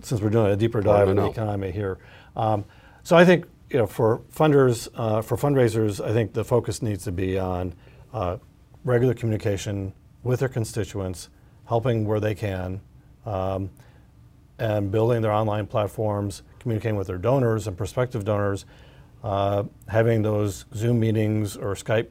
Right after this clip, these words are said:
Speaker 1: calls or whatever they can with their, uh,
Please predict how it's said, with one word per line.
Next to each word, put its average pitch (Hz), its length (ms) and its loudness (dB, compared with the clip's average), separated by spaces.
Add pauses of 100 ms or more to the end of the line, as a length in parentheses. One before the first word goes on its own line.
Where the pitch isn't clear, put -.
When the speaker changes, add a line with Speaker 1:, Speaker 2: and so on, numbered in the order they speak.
(120)
Speaker 1:
calls 104 580 2
or 95 160 0
whatever 110 300 0
they 104 100 2
can 104 460 0 (420)
with 110 300 0
their, 104 380 2 (440)
uh, 104 320 -2